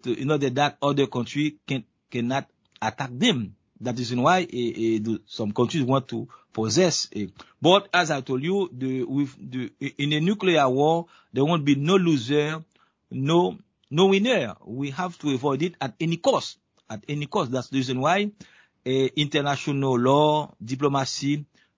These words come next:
multilateralism, dialogue must prevail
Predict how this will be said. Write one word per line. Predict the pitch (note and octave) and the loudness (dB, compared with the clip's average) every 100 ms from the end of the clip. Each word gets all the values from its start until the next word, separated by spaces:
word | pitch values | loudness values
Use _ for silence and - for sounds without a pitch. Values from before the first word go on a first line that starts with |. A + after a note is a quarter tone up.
| _ | _
multilateralism, | A#2 D3+ D3+ C#3+ C3 C3 B2+ A#2 A2 D3 C#3+ C#3+ - _ G2+ | -2 0 0 0 -2 -2 -4 -4 0 2 2 -2 -10 _ -12
dialogue | A2 C3 C3 C3+ | -2 2 2 2
must | B2+ B2 - | 2 -2 -4
prevail | B2 A#2 C#4+ E3 G2+ | -8 0 4 4 2